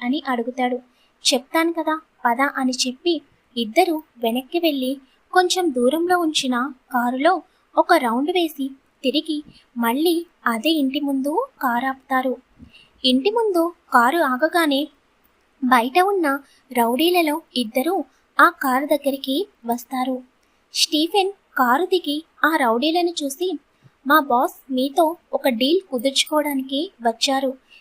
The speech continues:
మీ బాస్ ఉన్నారా?" అని అడుగుతాడు స్టీఫెన్. "మీరు దేని గురించి మాట్లాడుతున్నారు?" అని అంటారు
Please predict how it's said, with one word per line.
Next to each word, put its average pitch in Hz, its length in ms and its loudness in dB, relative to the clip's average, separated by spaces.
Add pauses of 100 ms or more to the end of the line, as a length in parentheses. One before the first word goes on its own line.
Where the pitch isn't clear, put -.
(140)
మీ 269 100 2
బాస్ 240 360 2
ఉన్నారా?" 294 460 0
అని 262 280 -2
అడుగుతాడు 262 680 -2
స్టీఫెన్. 254 520 -2 (640)
"మీరు 339 280 0 (240)
దేని 233 300 0
గురించి 370 320 -2
మాట్లాడుతున్నారు?" 302 880 -2 (100)
అని 269 220 -2
అంటారు 262 460 -2